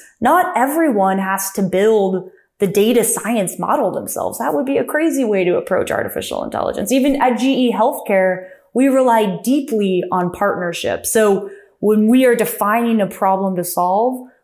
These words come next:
we live in the hospital. We live with our clinical partners, walking in their shoes, understanding their problem,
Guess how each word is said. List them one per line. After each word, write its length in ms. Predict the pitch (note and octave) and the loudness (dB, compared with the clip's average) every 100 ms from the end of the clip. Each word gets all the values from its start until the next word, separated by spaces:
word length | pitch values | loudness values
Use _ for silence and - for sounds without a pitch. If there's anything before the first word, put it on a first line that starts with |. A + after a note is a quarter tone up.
| _ | _
we 200 | C4 D#4 | 0 2
live 280 | B3 C#4+ C#4+ | 2 2 2
in 140 | B3+ | 2
the 80 | G3 | 2
hospital. 720 | - F3 - - - A2+ F3+ | 0 -4 -4 -6 -2 -2 0
We 140 | A3 | 0
live 400 | A#3 A3+ C4+ C4+ | 2 4 4 4
with 120 | B3 G#3 | 2 2
our 160 | F#3 | 0
clinical 460 | F#3 G3+ G3 F#3+ F3 | 0 0 0 0 -4
partners, 640 | - F#3 F#3 B3+ C#4+ B3 | -2 -2 0 0 -2 -4
walking 580 | F3+ E3 F#3+ A3+ - A3+ | -8 0 0 0 0 -2
in 140 | G3+ | 0
their 180 | F#3 F3 | 0 -2
shoes, 480 | E3+ - F#3 E3+ E3+ - - - _ - | -2 -4 -2 -2 -4 -10 -20 -20 _ 0
understanding 840 | A3+ A#3+ A3+ A3 G3+ G3 F#3 F3+ | 2 4 2 0 -2 0 0 0
their 140 | E3+ | 0
problem, 680 | E3+ - F3 E3+ F3 F3 E3+ | -2 -2 0 0 -2 -2 -4